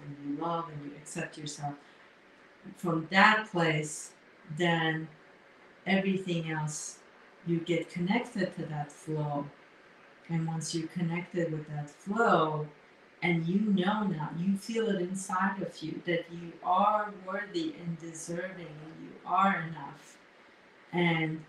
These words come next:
then you're not blocking any of all that stuff that's, uh, flowing to you. You receive it with gratitude, you receive it with love, and you open yourself to the world of possibilities that's out there,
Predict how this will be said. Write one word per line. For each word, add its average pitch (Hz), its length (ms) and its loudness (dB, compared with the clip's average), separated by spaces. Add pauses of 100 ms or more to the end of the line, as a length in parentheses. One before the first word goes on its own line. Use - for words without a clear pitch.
(280)
then 190 260 6
you're 185 180 -2
not 180 340 -2
blocking 170 840 2 (520)
any 254 300 6
of 185 220 4
all 175 200 4
that 160 220 -2
stuff 156 320 -8
that's, - 300 -6 (100)
uh, 160 220 -6 (340)
flowing 165 500 0
to 226 140 -4
you. 156 340 -2
You 185 180 -2
receive 202 480 -2
it - 140 -4
with 175 220 -2
gratitude, 160 480 -4 (120)
you 156 180 -8
receive 196 460 -6
it 180 140 -12
with 160 180 -12
love, 160 360 -4
and 160 200 -12
you 160 120 -6 (100)
open 214 420 -2
yourself 165 460 -4 (460)
to 202 100 -8
the 196 160 2
world 226 340 2
of - 220 -4
possibilities 196 1160 -2
that's 175 400 -4
out 180 340 0
there, 156 440 2